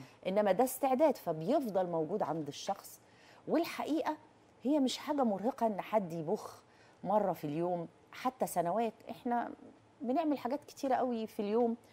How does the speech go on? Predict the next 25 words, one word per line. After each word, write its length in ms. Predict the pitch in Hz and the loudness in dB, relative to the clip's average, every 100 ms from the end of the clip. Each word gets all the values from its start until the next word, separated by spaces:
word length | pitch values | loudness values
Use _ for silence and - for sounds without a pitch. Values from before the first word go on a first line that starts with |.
| - - - | -20 -20 -2
فدي 340 | 208 233 302 - - - - - | 0 2 0 -2 -16 -20 -20 -4
مش، 420 | 220 254 - - 208 | 2 2 2 -4 -2
مش، 320 | 226 - - - - | 0 -2 -10 -12 -2
مش 160 | 226 240 | 2 6
مرهقة، 400 | 196 170 - - | 6 4 0 -6
مش 140 | 196 175 | -6 0
بتاخد 400 | 214 294 240 185 | 0 2 4 6
وقت 300 | - - 180 | 4 2 -4
من 200 | 170 160 | 0 0
الشخص، 480 | 151 - 262 - - - - - | 2 2 0 -4 -18 -20 -4 -2
بس 180 | - | 2
هو 80 | 302 | 4
لازم 360 | 269 311 262 240 | 4 4 4 2
يكون، 380 | 226 269 285 269 - - - - | 0 2 2 0 -4 -20 -6 0
آه، 160 | 190 208 | 2 4
مدرك 560 | 247 240 294 285 - | 4 4 2 0 -4
إن 160 | 202 202 | -2 0
هو 480 | 220 226 220 214 - - - - | 4 6 6 4 2 -6 -10 -4
هيبقى 320 | 190 - 180 | -2 0 2
عنده 400 | 254 196 233 233 - _ _ - | 2 4 2 0 -4 _ _ -8
الاستعداد 760 | 175 - - 185 160 170 254 - 190 | -8 -8 -4 0 0 4 6 4 -2
إن 140 | 185 | -4
هو 320 | 196 220 214 - | 0 2 2 0
يستمر 600 | 151 - 180 214 202 139 | -8 -4 0 2 2 0
عليه. 280 | 113 - | -6 -8